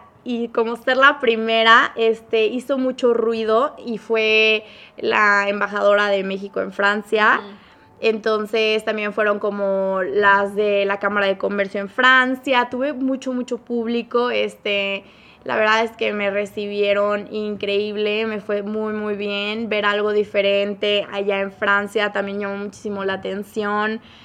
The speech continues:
Speaker 1: Algo orgánico, algo hecho por mexicanos y todo eso, pues, como que les llamó mucho la atención.
Speaker 2: Ajá.
Speaker 1: Y, pues, a partir de ahí, o sea, siento que ha sido como el escaparate más grande que he tenido, porque a partir de ahí han,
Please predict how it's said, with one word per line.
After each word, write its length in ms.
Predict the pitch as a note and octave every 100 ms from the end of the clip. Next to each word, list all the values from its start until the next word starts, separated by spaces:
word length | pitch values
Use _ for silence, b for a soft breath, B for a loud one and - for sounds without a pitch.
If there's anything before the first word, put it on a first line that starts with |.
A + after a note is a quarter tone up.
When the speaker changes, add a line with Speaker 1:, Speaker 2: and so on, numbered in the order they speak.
| B -
Speaker 1:
Algo 260 | G#3 G3+
orgánico, 1040 | G3+ G3 G3 G3 G3+ G3 - G3+ G3 F#3+ -
algo 440 | G3+ G3 G3 F#3+
hecho 280 | F#3 F#3+ -
por 120 | F#3
mexicanos 920 | F#3+ F#3+ F#3+ G#3 G#3 G#3 G#3 G#3+ A3 - - _
y 80 | A#3+
todo 380 | F#3 G#3 G3+ G#3
eso, 380 | G3+ G3+ C4+ D4+
pues, 240 | G#3+ G3+ -
como 240 | G3 F#3+
que 320 | F#3+ F#3 F3+ - -
les 160 | G#3
llamó 200 | G3 F#3
mucho 260 | F#3+ F#3+ G3
la 60 | F#3
atención. 500 | F#3+ F#3+ G3 F#3+ F#3+
Speaker 2:
Ajá. 100 | - B B B B
Speaker 1:
Y, 140 | - A3+
pues, 240 | A3+ A3 - -
a 140 | A3
partir 440 | G#3 G#3 - A3+ A3
de 80 | A3
ahí, 340 | G#3+ G#3 A3
o 60 | A3
sea, 260 | G#3+ G3
siento 280 | G3+ G3+ G#3+
que 100 | G3+
ha 40 | G3+
sido 220 | G3+ G3
como 180 | G3 F#3+
el 60 |
escaparate 580 | G3 F#3+ F#3+ F#3+ F#3+ G3+
más 240 | G3+ G3
grande 340 | G#3 G3+ G3+ G3
que 100 | G3
he 20 |
tenido, 460 | G3 G3 G3 G3+ A3
porque 200 | G#3 G3
a 100 | F#3+
partir 440 | G3 F#3+ G#3+ G3+
de 80 | G3+
ahí 240 | G3 G3
han, 420 | G3 F#3+ F#3+ F#3+